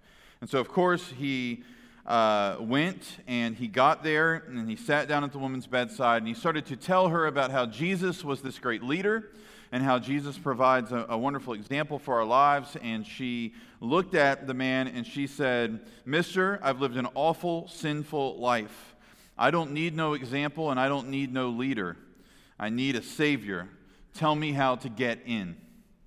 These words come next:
And so he told her of God's holiness and man's sin, and he told her about God's love and the gift of God's Son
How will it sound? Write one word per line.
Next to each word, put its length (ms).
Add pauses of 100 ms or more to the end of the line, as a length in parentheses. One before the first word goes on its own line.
(1200)
And 80
so 140
he 80
told 240
her 100
of 140
God's 280
holiness 580
and 100
man's 340
sin, 320
and 80
he 120
told 240
her 60
about 260
God's 280
love 360
and 120
the 40
gift 280
of 140
God's 300
Son 480